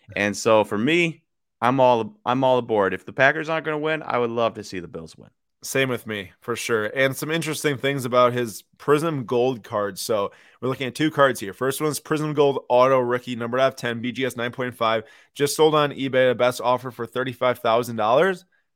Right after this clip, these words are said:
Speaker 2: If you go back to the last Prism Gold non-auto that sold, is within the last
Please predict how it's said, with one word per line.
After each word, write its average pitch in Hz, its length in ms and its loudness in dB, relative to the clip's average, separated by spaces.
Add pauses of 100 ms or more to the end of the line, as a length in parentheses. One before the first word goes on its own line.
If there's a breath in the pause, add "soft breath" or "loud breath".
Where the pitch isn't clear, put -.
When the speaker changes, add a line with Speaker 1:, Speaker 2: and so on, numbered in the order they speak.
(220)
Speaker 2:
If 123 100 -8
you 131 80 -4
go 151 140 4
back 190 180 2
to 170 80 -4
the 151 140 4
last 143 420 0
Prism 147 400 -6
Gold 131 280 -2
non-auto 123 580 -2
that 107 180 -4
sold, 117 240 -4
is 117 160 -8
within 127 220 -10
the 139 80 -6
last 131 420 -4